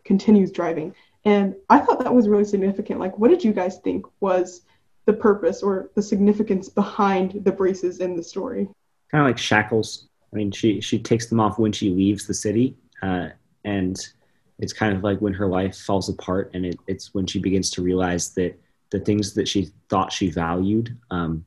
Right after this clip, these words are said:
Speaker 2: no longer matter. And so she's kinda like, she sees her braces in the mirror, and, and I think she interprets them as that, that something that was locking her into, um,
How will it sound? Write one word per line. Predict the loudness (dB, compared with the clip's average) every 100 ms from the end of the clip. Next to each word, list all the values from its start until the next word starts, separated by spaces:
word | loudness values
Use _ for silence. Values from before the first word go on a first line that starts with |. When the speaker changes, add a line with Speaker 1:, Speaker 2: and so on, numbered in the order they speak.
| -8
Speaker 2:
no | -4 -2
longer | -2 -2 -4
matter. | -2 -2 -2 -2 -6 -10
And | -10
so | -6 -8
she's | -8 -10
kinda | -8 -6 -2
like, | -2 -4 _ _ _
she | -4 -2
sees | 0 4 6 4 2 -6 _ _ _
her | -2 0
braces | 2 2 2 -6 -6
in | -4 -2
the |
mirror, | -2 0 0 -2
and, | -4 -12
and | -12 -10 -6
I | -4
think | -4 -4 -6
she | -4
interprets | -4 -2 -4 -4 -8
them | -8 -6
as | -4 -4 -4 -6 -8 _ _ _ _ _ -4
that, | -4 -2
that | -4
something | -4 -4 -2
that | -2
was | -2
locking | -2 -2 -2 -4 -4
her | -6
into, | -4 -4 -4 -4 -6 -6 -6
um, | -8 -8